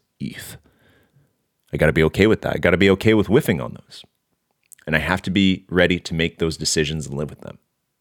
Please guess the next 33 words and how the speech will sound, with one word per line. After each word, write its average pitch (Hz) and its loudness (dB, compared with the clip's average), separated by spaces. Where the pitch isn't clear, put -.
That's 92 -4
one 90 0
strategy 85 2
I 85 2
wanna 82 -2
use 85 -2
for 73 -8
balancing 82 -2
my 78 0
portfolio. 76 -6
Doesn't 147 2
necessarily 92 2
apply 87 2
to 85 0
Dapper, 92 0
but 196 2
maybe 226 4
it 104 2
does 110 6
in 120 -2
terms 92 -2
of 73 -6
so - 2
many 95 4
new 85 2
drops 78 2
and 85 -8
so 95 0
many 82 -2
new 80 -4
projects 73 -2
probably 69 -2
coming. 67 -10